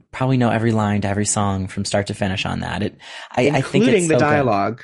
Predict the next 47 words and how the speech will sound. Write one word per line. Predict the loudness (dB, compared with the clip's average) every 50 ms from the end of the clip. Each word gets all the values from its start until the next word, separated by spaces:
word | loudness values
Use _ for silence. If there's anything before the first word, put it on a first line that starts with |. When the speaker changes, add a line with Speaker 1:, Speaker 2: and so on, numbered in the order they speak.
| -4 -2
Speaker 1:
Including | 0 4 4 4 6
the | 6
dialogue, | 4 2 0 -2 -6 -6 -4
especially | 0 0 0 2 2 2
Annalise's | 2 4 4 4 4 2 2 0 -2 0
monologues | 2 2 4 4 4 4 4 4 4 4 2 0 -4 -6 -4
in, | -2 0 0 2 2 0 0 0 -2 -4 -8 -18 -20 -20 -20 -20 -20 _ _ -2 0
in, | 2 4 4
um, | 4 4 4 2 2 0
her | 0 0 -2 0
act, | -2 -2 -4 -4 -2
big | 0 0
act | 2 0 0 -2 -6
two | -6 -4 -2 0 0 0 0 -2
scene. | -4 -6 -6 -6 -6 -8 -10 -12 -12 -10 -10 -12 -12 -12 -10
Which, | -10 -8 -4
Speaker 2:
Yes, | -2 0 2 2 0 -2 -4
Speaker 1:
you | -6
know, | -6
not | -8 -8 -8
to | -10
spoil, | -12 -8 -4
Speaker 2:
definitely. | -2 0 0 0 -2 -4 -4 -2 -2 -4 -4
Speaker 1:
but | -4 -2
I | 2
love | 2 4 4
that. | 4 4 4
What | 4 4
about | 4 4 4
you? | 4 4
Do | 4 4
you | 4 4
have, | 4 4
like, | 2 2 2
an | 2
underrated | 2 2 2 4 4 4 4 4 4 4 2 2 2 2
musical | 2 2 2 0 -4 -2
play | 0 2 2 4 4 4 2 2
or | 0 -2
cast | -2 -4 -4 0 0
album | 2 2 2 2 0
or | -2 -2
casting | -2 -4 -2 -2 -2 -2
choice | 0 2 2 2 2 0 0
even? | 0 0 0 -2 -4 -6 _ -14 -10
Speaker 2:
Casting | -8 -6 -6 -8 -8 -10 -10 -8
choice. | -6 -6 -6 -4 0 2 2 2 2 2 0 -2 -4